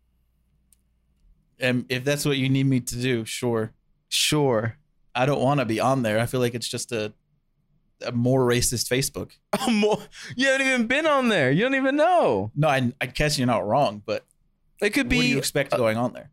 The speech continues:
Speaker 2: a less racist Facebook. It's a free social media place to speak your thoughts and not be censored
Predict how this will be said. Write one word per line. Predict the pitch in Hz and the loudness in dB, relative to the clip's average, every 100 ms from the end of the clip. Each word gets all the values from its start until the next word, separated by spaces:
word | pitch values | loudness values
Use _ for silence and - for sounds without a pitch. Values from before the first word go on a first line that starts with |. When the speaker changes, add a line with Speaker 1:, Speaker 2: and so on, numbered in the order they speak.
| - | -2
Speaker 2:
a | 156 | 0
less | 156 202 - | 2 2 0
racist | 190 160 139 127 | 0 0 -2 -2
Facebook. | 127 110 - 78 71 - - _ _ _ _ _ _ _ _ _ _ _ _ - _ - | 0 -2 -2 -4 -4 -8 -20 _ _ _ _ _ _ _ _ _ _ _ _ -20 _ -4
It's | 190 202 | -2 0
a | 190 | -2
free | - - 247 254 262 269 269 277 - _ _ _ _ - | -4 -4 0 2 2 2 2 0 -4 _ _ _ _ -12
social | - 254 170 - 208 | -2 0 2 2 2
media | 208 202 190 175 | 2 2 2 0
place | 170 160 160 147 139 - | 0 0 2 2 0 -2
to | |
speak | 139 - - 240 247 190 | 0 -2 -2 0 -2 -4
your | 233 214 | -2 0
thoughts | 190 220 208 160 - | 0 2 2 2 0
and | 165 175 | 0 2
not | 196 202 | 2 0
be | 208 | -2
censored | 185 - - 220 220 185 165 147 110 104 | 0 0 0 2 2 0 2 2 2 -2